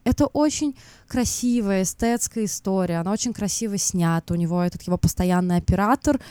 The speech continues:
который снимал уже «Иду», он совершает, делает просто какую-то магию. Этот черно-белое, это монохромное изображение. Это все очень красиво снято,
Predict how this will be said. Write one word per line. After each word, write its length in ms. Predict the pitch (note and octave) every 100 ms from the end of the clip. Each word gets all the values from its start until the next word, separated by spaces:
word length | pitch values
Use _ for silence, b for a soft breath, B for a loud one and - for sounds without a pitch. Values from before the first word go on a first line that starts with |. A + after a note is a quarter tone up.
| -
который 260 | G#3+ A3
снимал 360 | G#3+ A3+ G#3+ A3
уже 180 | G#3 G#3
«Иду», 460 | - G3 G3+ F#3+ F3+
он 320 | F3+ F#3 E3+ -
совершает, 520 | - - G3 F#3+ - - -
делает 320 | F#3 F#3 F3+
просто 280 | - F3+ -
какую-то 360 | F#3 G3 F#3
магию. 480 | F#3 F3+ F3+ E3+ E3+ B B B
Этот 340 | F#3+ G3+ - -
черно-белое, 840 | - A3 A3 F#3 G3 G3+ G3 F#3
это 200 | F#3 F3+
монохромное 640 | F3 F3+ F3+ G#3+ G#3 G3+ F#3+
изображение. 920 | F3+ E3+ F3+ D#3 F3 F3 F3 E3+ E3+
Это 120 | -
все 160 | - B3+
очень 220 | C4+ A#3+
красиво 420 | - F#3+ A3+ F3+
снято, 520 | E3 F#3+ G#3 D#4+ F4